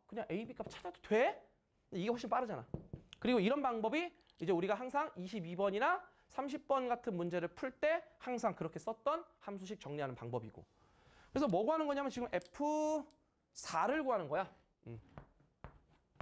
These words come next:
자, 에프 사는 사 집어넣으니까 오 곱하기 사 집어넣으니까 삼 곱하기 사 집어넣으면 일 더하기 사 집어넣으면 십이에서 삼을 빼니까 구가 되겠네.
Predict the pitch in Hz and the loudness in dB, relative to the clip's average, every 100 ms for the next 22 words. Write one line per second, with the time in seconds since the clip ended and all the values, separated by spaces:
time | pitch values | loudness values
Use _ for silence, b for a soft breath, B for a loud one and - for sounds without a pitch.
0 | - - - - _ _ - - - - | -14 -14 -20 -20 _ _ -10 -8 -8 -8
1 | - - - - - - - - - B | -10 -10 -8 -8 -10 -10 -10 -14 -16 B
2 | B B - 170 196 226 226 196 196 226 | B B 2 2 2 2 2 2 2 2
3 | 247 262 254 247 240 185 233 247 208 196 | 4 2 2 2 4 4 4 4 2 0
4 | - 202 196 208 - - 160 190 220 214 | 2 2 2 0 -2 -4 0 2 2 0
5 | 214 196 190 180 - 233 190 185 - 190 | 2 0 0 -2 0 -2 -2 -6 0 0
6 | 185 175 135 - 170 185 175 156 151 - | 2 0 -2 -2 0 0 0 0 -2 0
7 | 208 123 - - 131 156 131 135 185 - | 2 2 -2 -6 0 4 2 2 0 -2
8 | B B B B B - 202 226 254 262 | B B B B B 0 2 2 2 2
9 | 254 247 240 - 311 311 302 285 277 254 | 2 -2 -4 -6 -4 2 4 2 0 -2
10 | 285 285 269 - 254 240 - 185 - - | -2 -2 -2 0 0 -2 0 0 0 -6
11 | - 180 220 180 139 123 160 156 | -4 2 4 4 0 -2 -4 -6